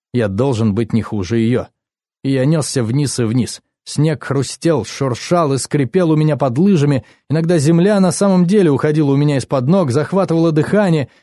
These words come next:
а в самом конце очередной безумной гонки Энни резко тормозила где-нибудь поблизости, подходила ко мне и, тяжело дыша, снимала с лица очки и крепко-крепко целовала меня в губы.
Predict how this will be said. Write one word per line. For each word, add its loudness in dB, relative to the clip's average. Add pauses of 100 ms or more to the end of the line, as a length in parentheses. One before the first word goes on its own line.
(160)
а -4
в -10
самом 2
конце 0
очередной 0
безумной 0
гонки 0 (260)
Энни 4
резко 0
тормозила 0
где-нибудь 0
поблизости, 0
подходила -2
ко 0
мне 2 (220)
и, -2
тяжело 2
дыша, 0
снимала 0
с -4
лица -2
очки 0
и 0
крепко-крепко -2
целовала -2
меня 0
в -6
губы. -4